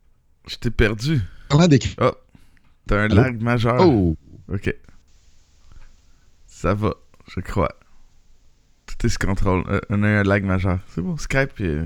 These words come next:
Speaker 1: c'est Skype. C'est Skype et Skype. Go.
Speaker 2: Bref, je, j'étais en train de dire que j'avais une chronique littéraire cette semaine.
Speaker 1: Ah ouais, vas-y. Ah, j'ai toujours
Speaker 2: J'ai,
Speaker 1: pas trouvé de thème pour
Speaker 2: j'ai
Speaker 1: ta
Speaker 2: fini
Speaker 1: chronique
Speaker 2: de
Speaker 1: littéraire.
Speaker 2: lire, euh, Starship Troopers.
Speaker 1: Oh, et puis ?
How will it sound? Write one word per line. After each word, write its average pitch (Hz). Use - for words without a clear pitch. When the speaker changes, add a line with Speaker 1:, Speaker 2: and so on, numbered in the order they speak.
Speaker 1:
c'est -
Skype. -
C'est -
Skype -
et 113
Skype. -
Go. 139
Speaker 2:
Bref, 170
je, 107
j'étais 101
en 131
train 120
de 117
dire 156
que 101
j'avais 98
une 131
chronique 139
littéraire 147
cette 95
semaine. 104
Speaker 1:
Ah 214
ouais, 160
vas-y. 117
Ah, 101
j'ai 95
toujours 107
Speaker 2:
J'ai, 113
Speaker 1:
pas 113
trouvé 104
de 104
thème 110
pour 95
Speaker 2:
j'ai 92
Speaker 1:
ta 98
Speaker 2:
fini 151
Speaker 1:
chronique 139
Speaker 2:
de 107
Speaker 1:
littéraire. 104
Speaker 2:
lire, 135
euh, 85
Starship 135
Troopers. 143
Speaker 1:
Oh, 180
et 117
puis ? 135